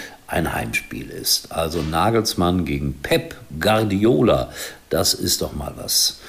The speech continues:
Der eine oder andere hat ja behauptet, dass das das Vorbild wäre von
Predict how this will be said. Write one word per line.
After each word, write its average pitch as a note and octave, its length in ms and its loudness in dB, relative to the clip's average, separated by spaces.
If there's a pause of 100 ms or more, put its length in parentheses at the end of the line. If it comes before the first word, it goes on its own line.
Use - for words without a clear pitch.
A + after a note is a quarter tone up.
(320)
Der G#1 100 -4
eine E2+ 160 -4
oder C#2+ 160 0
andere D2+ 300 0
hat C#2+ 120 -2
ja D2 100 2
behauptet, C2+ 520 -2
dass - 160 -4
das - 160 -8
das - 180 -8
Vorbild F2 600 0
wäre C#2+ 180 -8 (160)
von C2+ 220 -10